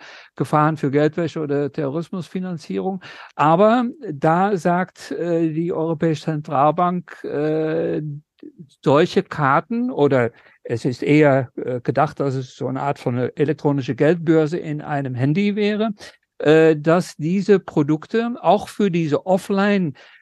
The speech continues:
Low-Value-Bereich, äh, nur mit Identifizierung des Halters dieser digitale Euros, ähm, äh, erforderlich sein kann.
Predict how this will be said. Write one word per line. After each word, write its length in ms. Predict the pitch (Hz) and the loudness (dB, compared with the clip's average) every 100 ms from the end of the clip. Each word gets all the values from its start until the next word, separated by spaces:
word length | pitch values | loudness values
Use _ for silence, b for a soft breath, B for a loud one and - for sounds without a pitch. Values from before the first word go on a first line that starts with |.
| _ | _
Low-Value-Bereich, 1500 | 143 156 170 160 160 190 196 208 180 165 165 180 175 - - | 4 4 4 4 4 4 0 -4 -6 -4 -2 -2 -4 -6 -8
äh, 320 | 156 156 156 | -2 0 0
nur 720 | 156 160 175 190 208 214 214 185 _ _ | 0 2 2 4 6 4 2 -6 _ _
mit 320 | 190 165 175 | -4 -4 -4
Identifizierung 1120 | 202 170 170 156 135 160 - 175 185 190 190 B B B _ | -4 -2 -2 -2 -4 -6 -4 -6 -2 -2 -2 B B B _
des 300 | 147 156 - | 4 4 4
Halters 480 | 147 156 - 180 - | 4 4 4 -2 -2
dieser 280 | 160 151 143 | -4 -2 -4
digitale 540 | 147 143 147 139 139 | -4 -4 -2 -2 -2
Euros, 640 | 127 135 131 131 127 - - | -2 -2 -2 -4 -8 -12 -8
ähm, 580 | 127 127 120 127 120 131 - | -4 -4 -4 -6 -8 -10 -10
äh, 360 | 131 131 127 | -10 -10 -10
erforderlich 520 | 135 131 147 131 131 | -10 -4 0 0 -2
sein 260 | - 117 113 | -6 -6 -6
kann. 220 | 113 107 | -8 -10